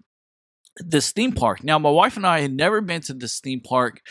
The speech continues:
Um, we, we don't usually go to ride roller coasters because, uh, we have certain,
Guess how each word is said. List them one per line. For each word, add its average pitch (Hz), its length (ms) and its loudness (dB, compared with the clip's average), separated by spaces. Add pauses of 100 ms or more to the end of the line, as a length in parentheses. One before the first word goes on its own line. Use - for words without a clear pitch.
(420)
Um, 131 420 4
we, 147 240 -2
we 143 140 -2
don't 151 260 -2
usually 135 380 0
go 139 260 4
to 131 160 -4
ride 127 220 2
roller 139 180 2
coasters 127 500 -4
because, 117 460 -4
uh, 113 240 -2
we 135 120 -2
have 123 140 -2
certain, 123 460 -4